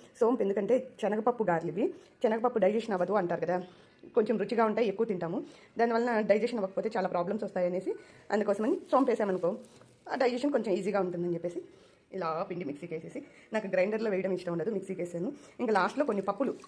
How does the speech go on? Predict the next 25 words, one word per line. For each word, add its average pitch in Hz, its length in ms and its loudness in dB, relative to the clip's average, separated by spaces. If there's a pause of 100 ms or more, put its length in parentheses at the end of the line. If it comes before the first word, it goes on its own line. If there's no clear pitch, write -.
(160)
ఇలా 196 160 0
పెట్టేసి 226 320 -2 (140)
ఈ - 100 -6
పప్పులను 262 320 0
అందులో 185 240 -4
చల్లేస్తాను. 170 400 -4 (240)
ఎందుకంటే 208 320 -4
పప్పులు 214 220 -2
పప్పులుగా 208 340 -2
ఉంటే 185 160 -2 (360)
తినేటప్పుడు 220 460 -4
బాగుంటుంది 180 460 -4
కదా, 180 140 -6 (280)
అందుకోసం 165 380 -6
అనేసి 175 220 -8 (200)
పప్పులు 190 240 -8
పప్పులుగా 165 320 -6
చేస్తాను. 147 320 -8 (1500)
దీంట్లోకి 208 300 -4
ఇంకేం 202 260 -2
పచ్చడి 190 280 -2 (120)
ఏం 247 160 6
అవసరం 208 240 -2
ఉండదు, 175 180 -4
ఎందుకంటే 196 260 -6